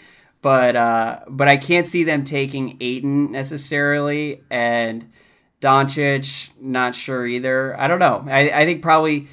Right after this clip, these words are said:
Jaren Jackson or, or Luka Doncic would be the best fit for them, um, unless, unless they think that they could draft Ayton and coach up his defense under Brad Stevens, because they are gonna need s-, a, a successor to Al Horford at some point.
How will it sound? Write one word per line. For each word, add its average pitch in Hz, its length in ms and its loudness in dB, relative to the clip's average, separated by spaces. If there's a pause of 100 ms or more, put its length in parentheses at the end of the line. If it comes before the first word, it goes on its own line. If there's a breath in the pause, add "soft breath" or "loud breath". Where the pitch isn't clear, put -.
(380 soft breath)
Jaren 151 300 4
Jackson 143 600 0
or, 123 360 -2
or 123 200 -4
Luka 123 300 -6
Doncic 117 560 -6
would 113 120 -10
be 113 100 -6
the 107 80 -8
best 104 340 -8
fit 110 320 -8
for 123 160 -12
them, 123 440 -6
um, 117 520 -6
unless, 127 560 -4 (500 soft breath)
unless 139 380 0
they 143 140 2
think 135 380 -4
that 123 180 -2
they 123 140 -2
could 117 180 -8
draft 123 500 0
Ayton 120 420 -6
and 113 280 -8
coach 131 340 -6
up 117 180 -4
his 107 200 -10
defense 113 500 -10
under 107 260 -10
Brad 107 300 -6
Stevens, 104 460 -12
because 123 200 -8
they 131 140 0
are 143 180 4
gonna 135 140 0
need 120 260 -4
s-, - 180 -18
a, 113 240 -6
a 117 120 -6
successor 123 680 -8
to 117 140 -6
Al 110 220 -4
Horford 110 480 -10
at 110 120 -14
some 104 200 -12
point. - 280 -18